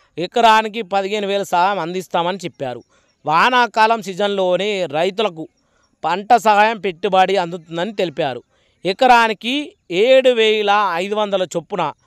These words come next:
విడతల్లో పదిహేను వేల రూపాయలు ఖాతాలో జమ చేస్తామని గతంలో గుట్టలు, స్థిర భూములో కూడా రైతు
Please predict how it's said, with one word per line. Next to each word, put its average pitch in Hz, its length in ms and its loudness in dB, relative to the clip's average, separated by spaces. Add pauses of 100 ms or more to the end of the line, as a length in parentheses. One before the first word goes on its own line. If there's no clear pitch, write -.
(340)
విడతల్లో 208 760 0 (280)
పదిహేను 214 440 0
వేల 196 220 0
రూపాయలు 175 520 -2
ఖాతాలో 175 640 -2
జమ 156 320 -6
చేస్తామని 165 680 -6 (420)
గతంలో 233 480 0 (180)
గుట్టలు, 220 460 -2 (220)
స్థిర 190 220 -4 (120)
భూములో 208 400 -2 (200)
కూడా 185 260 2 (540)
రైతు 190 340 2